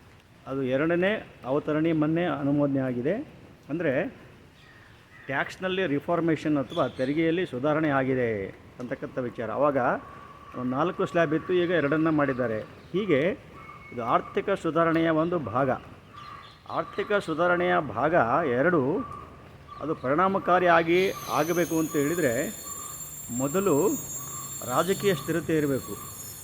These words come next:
ರಾಜಕೀಯ ಸ್ಥಿರತೆ ಬರಲಿಕ್ಕೆ ಸಾಮಾಜಿಕ ಸ್ಥಿರತೆ ಭಾಳ ಮುಖ್ಯ. ನೋಡಿ, ಇಷ್ಟು ವರ್ಷ ಆಗಿದೆ ಅವತರಣಿ ವರ್ಷನ್, ಸಾಮಾಜಿಕ ನ್ಯಾಯ ಒಂದು ಮಾತ್ರ ಇದೆ,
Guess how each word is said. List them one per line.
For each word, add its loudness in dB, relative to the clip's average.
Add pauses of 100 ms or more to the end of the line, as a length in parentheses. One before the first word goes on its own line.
(380)
ರಾಜಕೀಯ 0 (100)
ಸ್ಥಿರತೆ -2
ಬರಲಿಕ್ಕೆ -2
ಸಾಮಾಜಿಕ 0
ಸ್ಥಿರತೆ 0
ಭಾಳ 2
ಮುಖ್ಯ. -2 (800)
ನೋಡಿ, -2
ಇಷ್ಟು -4
ವರ್ಷ -2
ಆಗಿದೆ 2 (1160)
ಅವತರಣಿ 2 (180)
ವರ್ಷನ್, 2 (640)
ಸಾಮಾಜಿಕ 0
ನ್ಯಾಯ 2
ಒಂದು 4
ಮಾತ್ರ 2
ಇದೆ, 0